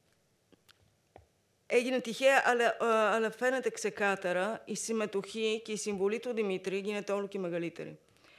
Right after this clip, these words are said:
Δηλαδή, αν τα πρώτα ποίηματα ήταν κάπως, α, κάποια ποίηματα το-, των πρώτων, των σύγχρονων δύο ποιητών, που εγώ έκανα μόνη μου και μόνο αυτός έριξε μια μ-,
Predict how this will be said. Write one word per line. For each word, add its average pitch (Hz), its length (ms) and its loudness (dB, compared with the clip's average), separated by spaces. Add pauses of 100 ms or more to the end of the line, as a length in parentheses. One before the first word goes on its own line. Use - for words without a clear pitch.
(160)
Δηλαδή, 196 360 0
αν 208 180 2
τα 214 80 -2
πρώτα 226 320 2
ποίηματα 202 640 0
ήταν 190 320 -2
κάπως, 190 600 -2
α, 175 300 -2
κάποια 180 640 0
ποίηματα 196 340 -2 (360)
το-, 180 160 -6
των 175 160 -4
πρώτων, 185 460 -2 (140)
των 175 260 -6
σύγχρονων 175 640 -6
δύο 180 160 -4
ποιητών, 175 580 -4 (480)
που 202 280 2
εγώ 226 280 6
έκανα 233 300 4
μόνη 226 320 2
μου 226 240 0
και 208 160 -2
μόνο 202 340 0
αυτός 202 400 0
έριξε 190 320 -2
μια 185 200 0
μ-, 180 160 -4